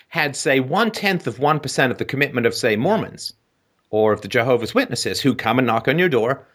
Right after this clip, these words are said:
and offer you their magazine, which you promptly use to line your birdcage, and, or, or if they had, you know, one-tenth of one percent of the dedication of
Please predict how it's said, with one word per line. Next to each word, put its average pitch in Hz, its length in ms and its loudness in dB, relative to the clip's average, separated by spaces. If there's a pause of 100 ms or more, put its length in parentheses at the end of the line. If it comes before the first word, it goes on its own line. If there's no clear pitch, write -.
(300)
and 92 220 -2
offer 92 220 0
you 139 160 4
their 156 160 2
magazine, 127 500 2
which 87 180 -2
you 101 140 0
promptly 95 460 -2
use 98 260 0
to 107 160 0
line 92 240 0
your 107 120 0
birdcage, 90 520 0
and, 92 160 0 (540)
or, 123 240 2
or 131 180 2
if 131 120 -2
they 135 180 4
had, 120 420 -2 (140)
you 135 100 2
know, 131 140 2
one-tenth 156 520 0
of 110 120 -2
one 139 180 -2
percent 123 480 0 (320)
of 113 300 0
the 110 80 -2
dedication 110 880 0 (220)
of 95 520 2